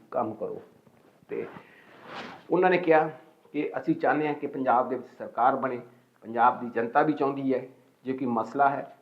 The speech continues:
ਤਾਂ ਤੁਸੀਂ ਹਾਈ ਕਮਾਂਡ ਨਾਲ ਆ ਕੇ ਗੱਲ ਕਰ ਸਕਦੇ ਹੋ। ਉਹਨਾਂ ਨੇ ਕਿਹਾ ਇੱਕ ਜਿਹੜਾ ਸਖਤ ਸੰਦੇਸ਼ ਦੇ ਕੇ ਜਿਹੜੇ ਕਾਂਗਰਸ ਲੀਡਰਾਂ ਨੂੰ ਭੇਜਿਆ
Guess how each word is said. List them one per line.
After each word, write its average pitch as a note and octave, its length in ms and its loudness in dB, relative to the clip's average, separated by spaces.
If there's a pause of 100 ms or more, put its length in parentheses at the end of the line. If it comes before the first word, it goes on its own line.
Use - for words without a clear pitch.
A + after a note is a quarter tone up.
ਤਾਂ B2 80 -8
ਤੁਸੀਂ A#2 220 -10
ਹਾਈ A#2 200 0
ਕਮਾਂਡ C3 320 -2
ਨਾਲ B2+ 140 0
ਆ A#2+ 40 2
ਕੇ B2 160 -8
ਗੱਲ C3+ 220 4
ਕਰ D3 180 2
ਸਕਦੇ C3 380 -6
ਹੋ। B2+ 120 -10 (720)
ਉਹਨਾਂ D#3 220 8
ਨੇ C#3 240 2 (480)
ਕਿਹਾ - 540 2 (240)
ਇੱਕ C#3+ 140 -6
ਜਿਹੜਾ B2+ 480 -4 (140)
ਸਖਤ D#3+ 400 -4
ਸੰਦੇਸ਼ C3+ 420 -2
ਦੇ B2 100 -4
ਕੇ A#2 280 -6 (100)
ਜਿਹੜੇ A2 140 -10
ਕਾਂਗਰਸ A2+ 320 -8
ਲੀਡਰਾਂ A2 300 -6
ਨੂੰ A#2+ 140 -4
ਭੇਜਿਆ B2 440 -2